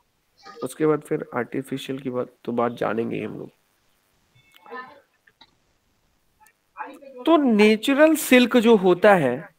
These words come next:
that is we are getting from silkworm। तो natural silk की life history के बारे में यदि आप जानेंगे तो उसके चार ही stage होती है।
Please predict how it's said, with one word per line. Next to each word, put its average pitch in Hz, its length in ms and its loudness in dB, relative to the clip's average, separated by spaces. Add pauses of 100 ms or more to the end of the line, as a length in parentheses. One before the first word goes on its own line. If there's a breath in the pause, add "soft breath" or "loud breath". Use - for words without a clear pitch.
(140)
that 156 300 4
is 214 180 0 (600)
we 165 60 0
are 170 300 6
getting 165 400 2
from 160 260 0 (420)
silkworm। 147 440 -2 (4000)
तो 302 60 2
natural 247 600 4
silk 247 380 2
की 277 200 2
life 247 380 6
history 240 420 2
के 240 140 4
बारे 214 300 6
में 233 160 6
यदि 220 180 4
आप 220 160 6
जानेंगे 175 640 4
तो 262 360 -2
उसके 262 260 0
चार 214 420 4
ही 240 200 2
stage 196 340 2
होती 143 280 0
है। 113 120 -6